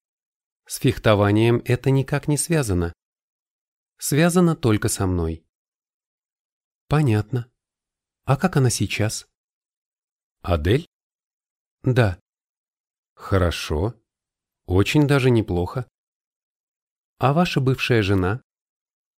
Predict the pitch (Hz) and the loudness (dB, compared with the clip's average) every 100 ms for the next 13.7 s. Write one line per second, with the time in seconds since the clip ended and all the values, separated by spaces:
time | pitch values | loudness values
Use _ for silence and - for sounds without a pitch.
0 | _ _ _ _ _ - 98 87 87 - | _ _ _ _ _ -4 0 2 0 -2
1 | - 104 120 135 175 - - 101 92 95 | 0 2 2 0 -2 -2 -4 -2 0 -2
2 | 87 87 80 _ _ _ _ _ _ _ | -2 -4 -8 _ _ _ _ _ _ _
3 | _ _ _ 104 113 120 117 131 143 131 | _ _ _ 2 4 4 0 -2 -2 -4
4 | 123 156 165 117 - 78 _ _ _ _ | -2 0 0 -2 -6 -12 _ _ _ _
5 | _ _ _ _ _ _ - 127 - - | _ _ _ _ _ _ -2 -2 0 0
6 | 170 - 131 127 123 123 113 113 120 135 | 0 0 0 2 2 0 0 0 0 -2
7 | 139 - - 151 95 85 - _ _ _ | -4 -6 -6 -4 -4 -6 -10 _ _ _
8 | _ _ _ _ _ _ _ _ _ - | _ _ _ _ _ _ _ _ _ -2
9 | 117 117 - 120 104 110 107 123 131 127 | 4 4 4 -2 0 0 2 2 2 0
10 | 120 131 - 139 147 151 127 87 - _ | 2 0 0 -2 -2 -4 -4 -6 -8 _
11 | _ _ _ _ _ _ _ _ - 123 | _ _ _ _ _ _ _ _ -2 2
12 | 120 117 156 - - 175 127 107 113 113 | 4 4 0 -6 -4 0 0 0 -2 -2
13 | 135 147 143 - 92 - | 0 0 -2 -2 -6 -8